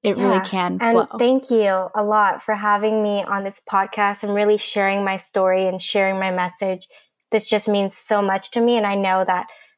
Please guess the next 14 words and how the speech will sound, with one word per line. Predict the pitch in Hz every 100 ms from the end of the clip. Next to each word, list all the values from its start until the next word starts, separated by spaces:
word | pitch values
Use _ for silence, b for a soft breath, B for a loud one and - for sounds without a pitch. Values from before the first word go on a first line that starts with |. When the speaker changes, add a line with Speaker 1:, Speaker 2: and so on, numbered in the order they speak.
| _
Speaker 2:
the | 220
women | 208 208 233
who | 233 240
are | 202
inspired | 196 185 - 185 185 185 180 185 b b -
and | 208
the | 196
women | 208 220 240
who | 233
get | 208 202
to |
listen | 202 185 208
to | 202
your | 190